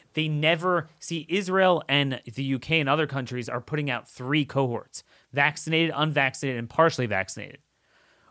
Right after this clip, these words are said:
Our country only considers vaccinated two weeks after the second shot. But if you're within two weeks of the second shot, if you o-, or if you only had your first shot,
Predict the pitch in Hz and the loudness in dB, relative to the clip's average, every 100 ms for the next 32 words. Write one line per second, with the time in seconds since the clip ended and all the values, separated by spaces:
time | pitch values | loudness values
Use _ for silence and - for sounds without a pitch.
0 | _ _ _ _ _ _ _ _ - 185 | _ _ _ _ _ _ _ _ 2 4
1 | 233 214 - 190 180 165 147 160 151 151 | 6 4 4 0 2 0 0 0 -2 -4
2 | 151 143 123 139 151 - 135 120 117 - | -2 -2 0 2 2 0 -4 -2 -4 -6
3 | - 180 202 160 156 156 - - 151 - | -8 -6 -4 -2 -2 -2 -6 0 -2 0
4 | 147 120 - 131 117 104 131 90 - _ | -6 -4 -4 -6 -8 -2 0 0 -6 _
5 | _ _ _ _ 151 135 143 135 147 123 | _ _ _ _ -4 0 0 2 -2 -2
6 | 185 190 156 165 135 139 127 123 117 123 | 2 2 2 0 2 2 2 0 0 2
7 | 120 131 131 139 127 131 - 139 135 123 | 2 0 -2 -2 -2 -4 -4 -4 -2 -4
8 | 117 - 170 151 117 110 | -4 0 0 2 0 0